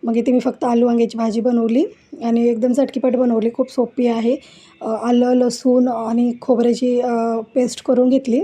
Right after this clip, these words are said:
खलबत्त्यामध्ये, जिरं मोहरी टाकली आणि, अ, हे तयार अद्रक, अ, लसूण आणि कोथिंबीर, खोबऱ्याची पेस्ट टाकली आणि टमॅटो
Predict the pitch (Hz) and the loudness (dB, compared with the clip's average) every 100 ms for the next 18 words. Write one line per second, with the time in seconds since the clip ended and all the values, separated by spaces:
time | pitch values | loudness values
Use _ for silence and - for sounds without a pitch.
0 | 415 233 214 214 226 226 220 370 - - | -2 -4 -2 -2 -2 -2 -2 -4 -8 -20
1 | - - 247 240 254 247 247 240 247 262 | -20 -8 -2 2 4 4 4 4 2 2
2 | 247 240 254 415 233 233 233 240 226 233 | -2 0 0 0 -2 0 2 2 0 2
3 | 233 240 - - 247 240 247 311 - - | 2 0 -10 -2 2 2 2 -2 -8 -4
4 | 226 233 240 240 - _ - _ - - | -2 0 0 -4 -10 _ -20 _ -20 -10
5 | 233 233 240 - 247 240 240 254 247 240 | -2 0 0 2 2 2 2 0 2 2
6 | 240 247 240 _ _ _ - 254 247 240 | 4 2 -2 _ _ _ 0 2 4 2
7 | 240 240 254 - 269 - 247 508 - _ | 0 -2 -2 0 -4 0 -2 -2 -6 _
8 | _ _ 262 262 277 254 247 262 254 | _ _ 0 2 2 2 2 2 0